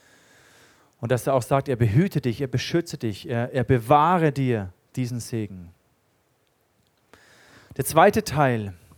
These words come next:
der Herr lasse sein Angesicht leuchten über dir, er sei dir gnädig.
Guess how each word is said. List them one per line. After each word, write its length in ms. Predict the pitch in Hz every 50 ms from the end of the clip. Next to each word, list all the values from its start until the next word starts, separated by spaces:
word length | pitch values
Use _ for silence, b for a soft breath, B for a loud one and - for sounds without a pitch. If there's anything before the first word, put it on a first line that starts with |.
| _ -
der 80 | 120 101
Herr 140 | 127 139
lasse 240 | 147 151 139 139 -
sein 220 | 131 113 - 131 -
Angesicht 560 | 104 131 151 160 156 139 139 139 - - 135
leuchten 440 | 127 131 143 156 147 - - - 147
über 160 | 127 139 131
dir, 200 | 110 107 98 95
er 140 | 107 107 104
sei 200 | - - 120 113
dir 140 | 113 113
gnädig. 680 | - - 113 113 113 117 117 107 95 87 - - - _